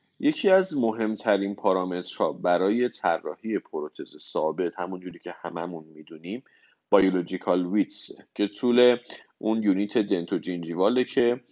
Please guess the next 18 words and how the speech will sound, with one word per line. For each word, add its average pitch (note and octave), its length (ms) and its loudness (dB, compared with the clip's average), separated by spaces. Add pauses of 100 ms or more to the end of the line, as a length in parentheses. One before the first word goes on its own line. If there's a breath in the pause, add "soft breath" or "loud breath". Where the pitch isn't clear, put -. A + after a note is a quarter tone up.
(280 loud breath)
اگر B2 280 6
محل G#2 800 4
مارژینمون E2+ 800 -2
رو E2+ 80 -4
ما D#2+ 140 -6
درست F2 640 -2
بذاریم، F2+ 840 -2 (540 loud breath)
اه، F2 300 2
باعث F2 380 2
می‌شه A2+ 240 -2
که A2+ 300 2
سلامت F2+ 640 0
لثه، F2+ 520 0
اون F2+ 300 -4
بافت F2+ 380 2
کا-، - 240 -6
اه، D2+ 260 0
کانکتیو E2 500 -8